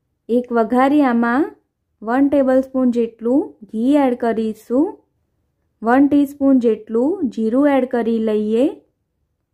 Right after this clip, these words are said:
જીરું તતડવા લાગે એટલે આપણે ગેસ ઓફ કરી દઈશું. ઘીને આપણે થોડું ઠંડુ થવા દઈએ. ચપટી હિંગ એડ કરીશું.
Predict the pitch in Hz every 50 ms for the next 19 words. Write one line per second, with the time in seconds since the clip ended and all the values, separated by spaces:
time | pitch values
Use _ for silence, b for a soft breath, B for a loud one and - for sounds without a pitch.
0 | _ _ _ _ _ _ _ - 208 190 233 226 233 226 285 311 302 285 269 247
1 | 262 247 247 240 240 240 240 240 240 240 226 226 208 220 240 254 294 403 453 -
2 | 240 226 - 240 233 226 226 233 233 233 220 226 226 220 220 220 226 - _ -
3 | 214 226 262 285 - - - 262 240 233 226 214 208 214 208 208 196 196 - -
4 | 233 262 320 415 403 - _ _ _ _ _ _ _ _ _ - 202 185 220 233
5 | 226 233 254 277 285 277 262 - - 240 233 240 285 381 - - _ - - 247
6 | 226 226 240 240 240 240 - 247 233 220 220 240 277 294 269 277 269 240 233 233
7 | 226 214 220 220 214 214 214 220 240 294 392 - - _ _ _ _ _ _ _
8 | _ _ _ _ _ _ - 247 240 233 233 - - 254 254 247 226 233 240 247
9 | 269 285 285 294 269 247 240 240 240 226 226 214 226 220 220 - - 240 254 294